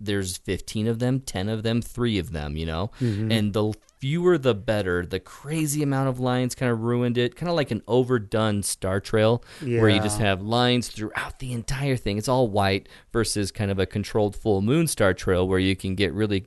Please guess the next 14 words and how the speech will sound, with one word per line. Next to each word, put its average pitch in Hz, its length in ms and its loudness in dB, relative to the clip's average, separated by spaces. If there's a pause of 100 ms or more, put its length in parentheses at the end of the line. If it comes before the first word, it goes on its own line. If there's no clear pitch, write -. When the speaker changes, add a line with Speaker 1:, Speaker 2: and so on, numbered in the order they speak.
Speaker 1:
good 104 260 0
definition 90 800 -2
between 95 320 -2
Speaker 2:
Mm-hmm. 82 100 0
Speaker 1:
lines. 90 400 -2
Speaker 2:
Mm-hmm. 104 300 -6 (100)
Speaker 1:
So 113 320 4 (160)
I 120 140 -2
love 160 340 2
the 175 100 4
ones, 131 500 4 (460)
in 104 140 2
my 120 180 4
preference, 95 800 -2